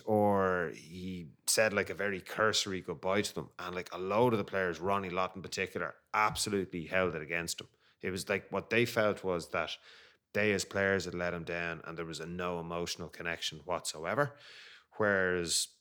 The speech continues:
like, the two obvious guys who come to mind in rugby are Andy Farrell and Scott Robertson. And also, like, the third is, is, is Ronan O'Gara, who,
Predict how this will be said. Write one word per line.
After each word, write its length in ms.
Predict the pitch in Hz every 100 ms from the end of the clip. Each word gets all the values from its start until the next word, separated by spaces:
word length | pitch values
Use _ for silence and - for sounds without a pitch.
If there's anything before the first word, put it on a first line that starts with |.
| _ _
like, 180 | - -
the 60 | -
two 180 | 117
obvious 280 | 90 98 95
guys 260 | - 87 78
who 60 |
come 220 | 82 90 78
to 80 |
mind 320 | 80 82 82 76
in 100 | 76
rugby 440 | 120 107 92 78 -
are 680 | 85 82 80 78 76 62 -
Andy 220 | 90 95 85
Farrell 420 | - 95 92 82
and 160 | 76
Scott 300 | - - 82
Robertson. 520 | 82 90 87 - 82 73 _ _ _ _
And 140 | - 175
also, 400 | - 220 113 -
like, 240 | 92 -
the 100 | 95
third 360 | - 156 185 143
is, 260 | 87 76
is, 280 | - 104 85
is 200 | - 101
Ronan 320 | 95 104 92
O'Gara, 460 | 80 - 120 190 78
who, 400 | - 101 95 87